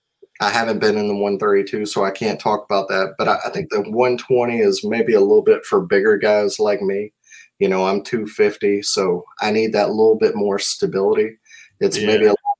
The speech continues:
Speaker 1: bit slower. So the Predator slash one thirty-two, that's a little bit faster boat. But in mine, I still cruise at three and a half, and I can get it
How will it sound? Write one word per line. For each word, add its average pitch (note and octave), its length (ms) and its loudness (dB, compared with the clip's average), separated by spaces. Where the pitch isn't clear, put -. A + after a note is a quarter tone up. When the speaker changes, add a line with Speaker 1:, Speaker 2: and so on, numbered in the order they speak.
Speaker 1:
bit - 120 -16
slower. A#2 500 0
So A2+ 240 2
the G#2+ 120 2
Predator A#2 640 2
slash G#2+ 580 0
one A2 220 -2
thirty-two, G#2+ 640 0
that's A#2+ 240 2
a - 40 0
little A2+ 240 2
bit G2+ 200 0
faster A2+ 420 0
boat. A#2+ 380 -2
But G#2 140 -2
in G#2+ 140 -4
mine, C3+ 320 2
I A2 100 0
still C#3 320 2
cruise B2+ 420 2
at F#2 160 -2
three A2+ 200 -2
and G2 80 0
a F2+ 40 -4
half, A2+ 320 -4
and G2+ 80 -4
I A2+ 80 2
can G#2+ 180 0
get A2 180 -4
it G#2 160 2